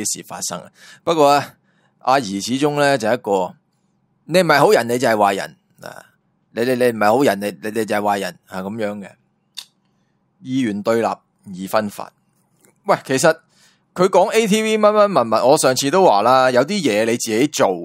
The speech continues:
你自己行出去做㗎嘛，冇得事後講返轉頭。而家又，唉，搞到好麻煩，仲要嚴正聲明添喎，嗰啲A M M，呢個係亞洲嘅另外子公司啦，係啦。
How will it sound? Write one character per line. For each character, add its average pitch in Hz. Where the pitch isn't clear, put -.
你 110
自 120
己 156
行 101
出 175
去 147
做 104
㗎 101
嘛， 95
冇 151
得 233
事 151
後 135
講 139
返 185
轉 120
頭。 -
而 120
家 202
又， 117
唉， 135
搞 127
到 131
好 165
麻 135
煩， 64
仲 156
要 170
嚴 113
正 147
聲 180
明 95
添 123
喎， 120
嗰 101
啲 135
A 143
M 123
M， 107
呢 -
個 143
係 110
亞 139
洲 156
嘅 117
另 107
外 101
子 104
公 127
司 113
啦， 107
係 -
啦。 -